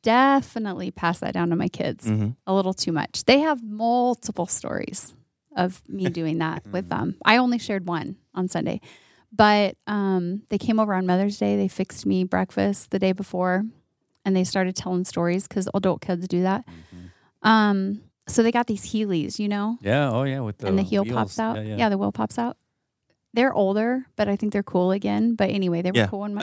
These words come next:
Speaker 2: Two of my daughters have them
Speaker 1: Yeah,
Speaker 2: now.
Speaker 1: see, so they were, they were cool twenty years ago.
Speaker 3: Yeah.
Speaker 1: Um, so they got these Heelys,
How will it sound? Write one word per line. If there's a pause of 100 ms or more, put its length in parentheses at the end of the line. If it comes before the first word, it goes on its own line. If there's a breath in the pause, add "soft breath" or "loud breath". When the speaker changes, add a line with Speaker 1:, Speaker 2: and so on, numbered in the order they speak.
(100)
Speaker 2:
Two
of
my
daughters
have
them
Speaker 1:
Yeah,
Speaker 2:
now.
Speaker 1:
see,
so
they
were,
they
were
cool (120)
twenty
years
ago. (160)
Speaker 3:
Yeah. (420 loud breath)
Speaker 1:
Um, (180)
so
they
got
these
Heelys,